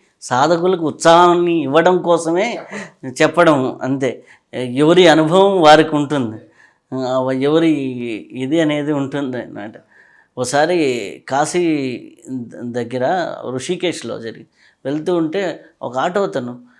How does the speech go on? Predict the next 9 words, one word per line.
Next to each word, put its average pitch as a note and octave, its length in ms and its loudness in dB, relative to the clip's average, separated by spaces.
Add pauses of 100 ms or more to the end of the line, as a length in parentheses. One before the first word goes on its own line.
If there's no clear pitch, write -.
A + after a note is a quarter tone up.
(220)
టక్మని, E3+ 340 -4
"అన్ని E3 260 0
అడ్రస్లు F3+ 420 -2
నీకు D3+ 240 -2
తెలుసా?" C#3 340 0
అన్నాడు. A#2 400 -4 (580)
"అడ్రస్లు E3 420 0
తెలుసా?" F3 320 0
అంటే, G3+ 380 -4